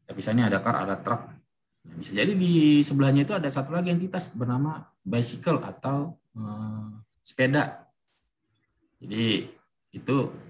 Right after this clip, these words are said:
adalah, itu kemungkinannya misalnya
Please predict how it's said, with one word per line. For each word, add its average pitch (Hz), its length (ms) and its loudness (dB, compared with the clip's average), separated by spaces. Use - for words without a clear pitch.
adalah, 104 640 -2
itu 127 320 -2
kemungkinannya 104 880 2
misalnya 95 320 -6